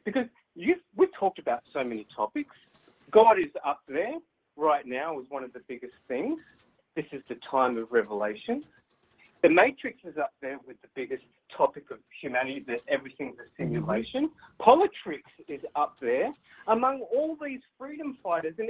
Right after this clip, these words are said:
everything you could believe under the sun, which is to, to what? For, for what? What, what? What are we doing here? Are we creating an <coughs> alternate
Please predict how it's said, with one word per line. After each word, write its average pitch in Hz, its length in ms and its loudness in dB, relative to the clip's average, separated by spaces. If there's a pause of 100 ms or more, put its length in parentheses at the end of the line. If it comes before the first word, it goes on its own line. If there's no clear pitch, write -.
(140)
everything 302 540 -6
you 214 80 -18
could 220 200 -14
believe 220 460 -4 (140)
under 254 320 -2
the 226 160 -8 (140)
sun, 240 320 -2 (320)
which 233 240 -4 (180)
is 226 160 -4 (120)
to, 226 140 -4 (300)
to 226 100 -10
what? 277 400 2
For, - 460 -6
for 294 260 0
what? 311 280 2 (100)
What, 247 200 -6 (280)
what? 294 220 -4
What 294 100 -4
are 285 40 -8
we 285 120 -4
doing 269 240 -4
here? 160 260 -6
Are 151 60 -4
we 196 100 -6
creating 247 600 -2 (160)
an 180 100 2
<coughs> 160 60 4
alternate 202 420 -4